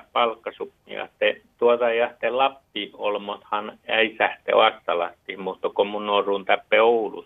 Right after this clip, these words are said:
te mun sähte vastalatti tän, tän kilvu. Ja, ja tällä, tällä kal-, tehalas tainna ahte, ahte mu-, munje,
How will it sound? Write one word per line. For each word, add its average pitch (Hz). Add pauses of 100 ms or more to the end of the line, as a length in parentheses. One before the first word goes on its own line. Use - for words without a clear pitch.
te 95
mun 98
sähte 95
vastalatti 95
tän, 98 (760)
tän 104
kilvu. 90
Ja, 90 (200)
ja 87
tällä, 123 (720)
tällä 135
kal-, 131 (580)
tehalas 143 (380)
tainna 110
ahte, 98 (140)
ahte 101 (400)
mu-, 113 (140)
munje, 117